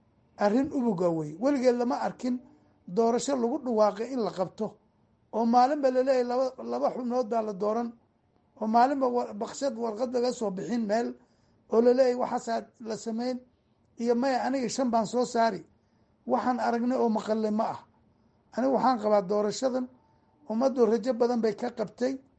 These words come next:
Daahideedana dhibaato badan bay la timid. Waxaan ka baqayaa inay u horseeto dagaal sokeeyo. Maxaa yeelay, doorashadu waxaa weeyaan, ee, qabiil baa iskale kuraasta hadda laba boqol iyo toddobaatan iyo shanta.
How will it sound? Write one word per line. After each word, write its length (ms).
Daahideedana 880
dhibaato 420
badan 260
bay 140
la 160
timid. 300
Waxaan 460
ka 120
baqayaa 560
inay 220
u 140
horseeto 520
dagaal 360
sokeeyo. 520
Maxaa 260
yeelay, 440
doorashadu 680
waxaa 300
weeyaan, 560
ee, 400
qabiil 400
baa 220
iskale 340
kuraasta 460
hadda 200
laba 280
boqol 280
iyo 80
toddobaatan 600
iyo 120
shanta. 340